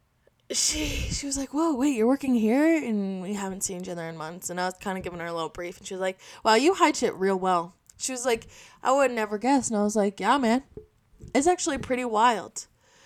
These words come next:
But at the same time, it's crazy what just being a kind human being can do." Because at the same time, being so kind and happy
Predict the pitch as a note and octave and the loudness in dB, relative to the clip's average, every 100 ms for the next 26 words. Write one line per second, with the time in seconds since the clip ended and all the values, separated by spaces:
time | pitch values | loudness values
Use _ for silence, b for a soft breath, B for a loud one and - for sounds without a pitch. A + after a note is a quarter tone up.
0 | b b B3+ B3 B3 - A#3 A#3 B3 B3 | b b -6 -4 0 2 2 0 0 0
1 | A3+ - - A#3 A3+ G#3+ F#3+ F#3+ _ - | -2 -6 0 4 4 2 -2 -4 _ -2
2 | G#3+ G#3+ A3 - A3 G3+ - G#3 G3 G3+ | 2 2 0 -4 -2 -4 -2 -2 -2 -6
3 | F3+ F3+ F3+ F3+ F#3 F#3 - _ _ _ | -10 -12 -14 -16 -16 -14 -16 _ _ _
4 | _ _ _ B B B B B3+ - F4+ | _ _ _ B B B B -10 0 4
5 | D4+ A#3+ A3 A#3 - B3 A#3 - C4 C4+ | 4 4 0 -2 0 0 -2 -6 -4 -2
6 | A#3+ G3 F#3+ A3+ _ _ _ _ _ _ | 0 0 -2 -6 _ _ _ _ _ _
7 | _ b b - D4+ D#4+ D4+ C#4 B3+ - | _ b b -4 -4 -2 -2 -2 -4 -8
8 | A#3+ A#3 A3+ G#3+ G3 G3 - A3+ A3+ | -8 -8 -12 -14 -16 -14 -12 -12 -12